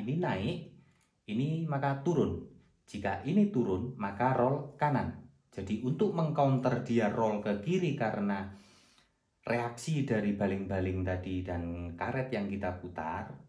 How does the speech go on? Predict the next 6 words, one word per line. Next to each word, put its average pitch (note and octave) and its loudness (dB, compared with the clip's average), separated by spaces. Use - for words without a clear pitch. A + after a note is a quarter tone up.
maka A#2+ -2
kita F#2 -4
harus F2+ -4
rollkan G2 -2
ke C3 -2
kanan G2 -6